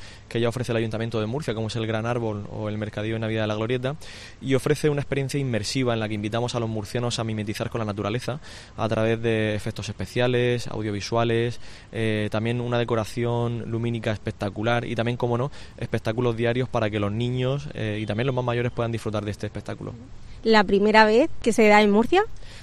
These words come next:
Speaker 1: Sí, es un proyecto que se hace únicamente en Murcia, que se lleva a cabo como novedad en esta Navidad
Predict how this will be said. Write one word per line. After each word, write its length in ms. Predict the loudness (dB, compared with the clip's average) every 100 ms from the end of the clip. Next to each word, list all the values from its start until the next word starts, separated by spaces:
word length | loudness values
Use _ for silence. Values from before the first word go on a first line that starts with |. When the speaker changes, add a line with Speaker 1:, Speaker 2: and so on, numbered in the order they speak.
| -6
Speaker 1:
Sí, 220 | 2 2
es 420 | 4 2 0 -2
un 180 | -2 0
proyecto 680 | 2 2 2 4 6 6 4
que 100 | 2
se 140 | 2
hace 960 | 0 2 2 4 2 0 -2 -4 -8 -12 -16 -8
únicamente 520 | -2 0 2 2 2
en 80 | 2
Murcia, 520 | 2 0 2 2 2
que 400 | 0 -2 -2 -2 -4
se 140 | -2
lleva 180 | 0 2
a 20 |
cabo 600 | 2 2 2 0 -2 -4
como 220 | -4 -2
novedad 380 | 0 2 2 2
en 80 | -2
esta 200 | -4 -2
Navidad 360 | -2 0 -2